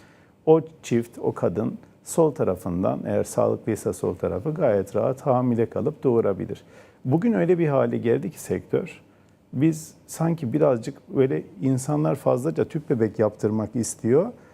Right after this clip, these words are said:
biz vazgeçirmek istiyoruz gibi bir durum oldu. Mesela biz sperm sayısı birazcık düşük olanlara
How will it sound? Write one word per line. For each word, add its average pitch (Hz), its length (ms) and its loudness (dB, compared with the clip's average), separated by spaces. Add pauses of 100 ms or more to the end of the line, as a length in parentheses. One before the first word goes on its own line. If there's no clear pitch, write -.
(200)
biz 185 240 0
vazgeçirmek 160 680 2
istiyoruz 98 480 0
gibi 139 260 -2
bir 147 100 -4
durum 156 260 2
oldu. 95 280 0
Mesela 139 420 0
biz 156 220 -2 (340)
sperm 165 360 2
sayısı 151 440 0
birazcık 156 440 2
düşük 147 320 -2
olanlara 107 640 2